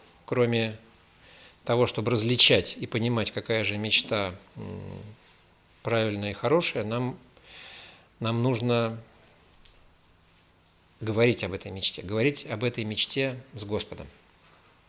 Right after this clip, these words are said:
И третье, м, мы будем говорить о Давиде, потому что у него была большая-большая мечта. Знаете,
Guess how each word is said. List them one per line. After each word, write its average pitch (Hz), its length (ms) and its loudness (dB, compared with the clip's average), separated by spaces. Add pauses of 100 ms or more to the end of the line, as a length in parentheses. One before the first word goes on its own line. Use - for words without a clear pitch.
(1400)
И 107 80 -4
третье, 156 680 8 (420)
м, 113 560 -10 (760)
мы 120 100 0
будем 127 220 2
говорить 123 240 4
о 120 40 4
Давиде, 117 340 4
потому 104 260 -2
что - 160 -4
у - 20 0
него 135 140 2
была 113 200 0
большая-большая 113 1000 -2
мечта. 92 480 -4 (440)
Знаете, 139 180 -6